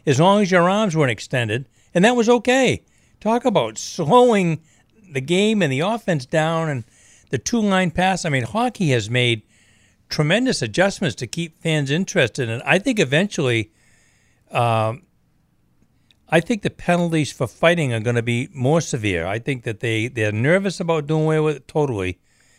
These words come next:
'cause they've got this code that if Matty Butler is going around taking people's heads off,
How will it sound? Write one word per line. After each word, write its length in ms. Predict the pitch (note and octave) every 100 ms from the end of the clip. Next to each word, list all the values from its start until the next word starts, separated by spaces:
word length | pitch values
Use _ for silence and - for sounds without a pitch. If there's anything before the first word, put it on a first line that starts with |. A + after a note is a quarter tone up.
| _
'cause 140 | - A2
they've 140 | A2+
got 200 | C#3+ C#3+
this 180 | C#3+ -
code 500 | - D3+ C#3+ A#2+ G#2
that 220 | G#2+ - _ _ _ _ _
if 220 | B2 G#2
Matty 260 | B2+ C#3 D#3+
Butler 380 | D3 E3 B2+ A#2
is 80 |
going 260 | - C3 C3
around 240 | C3+ B2+
taking 260 | - C#3 B2+
people's 320 | - C3 A#2
heads 240 | C3+ C3 A#2+
off, 360 | F#2 F2+ -